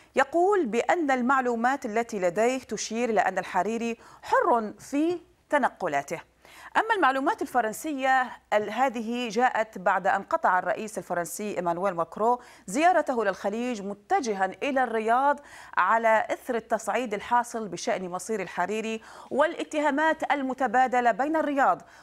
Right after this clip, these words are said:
وحزب الله. طبعًا كل هذا يأتي في وقت عجت فيه مواقع التواصل الاجتماعي بنظرية المؤامرة بأن الحريري مختطف ومحتجز،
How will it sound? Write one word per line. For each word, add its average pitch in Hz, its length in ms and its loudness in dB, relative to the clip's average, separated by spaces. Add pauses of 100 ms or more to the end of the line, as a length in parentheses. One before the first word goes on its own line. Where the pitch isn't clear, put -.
(100)
وحزب 180 760 0
الله. 156 220 0 (340)
طبعًا 233 420 2 (240)
كل 185 180 -4
هذا 233 380 4
يأتي 226 540 -4
في 170 160 -8
وقت 208 280 0
عجت 185 440 0
فيه 233 280 -4
مواقع 220 580 4
التواصل 208 460 0
الاجتماعي 190 560 -2 (320)
بنظرية 269 640 2 (200)
المؤامرة 262 840 0 (140)
بأن 196 300 0
الحريري 233 500 -2
مختطف 208 760 -2 (280)
ومحتجز، 208 1000 0